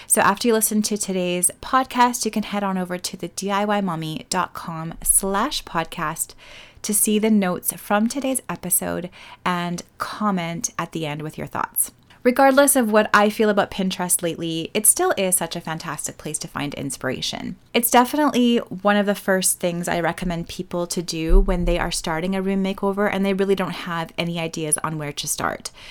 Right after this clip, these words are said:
So I always love to recommend going to Pinterest, creating a board for your space. So for example, if you're trying to renovate your kitchen,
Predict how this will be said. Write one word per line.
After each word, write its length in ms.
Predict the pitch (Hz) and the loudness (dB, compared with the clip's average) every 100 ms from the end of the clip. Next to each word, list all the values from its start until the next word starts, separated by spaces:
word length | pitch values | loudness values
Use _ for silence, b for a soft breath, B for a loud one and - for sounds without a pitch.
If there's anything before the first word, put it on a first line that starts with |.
| B B | B B
So 140 | - | 6
I 120 | 214 | 8
always 380 | 220 220 254 294 | 8 8 6 2
love 160 | 220 196 | 0 0
to 120 | 196 | 0
recommend 720 | 175 175 175 165 156 156 156 | -2 -2 -6 -6 -6 -6 -6
going 240 | 185 185 | -2 0
to 120 | 226 247 | 0 -2
Pinterest, 720 | - 170 - 160 160 - - | -6 -8 -4 -4 -4 -6 -8
creating 340 | - 180 190 | -2 0 2
a 80 | 220 | 2
board 520 | 214 175 160 156 160 - B B | 0 -2 0 0 -2 -8 B B
for 400 | - - 226 247 | -18 -2 2 4
your 200 | 277 220 | 4 2
space. 420 | 202 - 143 135 - | 2 0 -2 -2 -2
So 160 | 190 | -2
for 160 | 190 226 | 0 -2
example, 420 | 233 214 196 196 | 0 0 0 -2
if 120 | 190 | -2
you're 80 | 180 | -4
trying 260 | - 175 175 | -6 -6 -6
to 140 | 185 | -4
renovate 340 | 160 156 156 | -6 -6 -8
your 100 | - | -8
kitchen, 600 | - - 247 - 233 240 | -8 -6 -4 0 4 2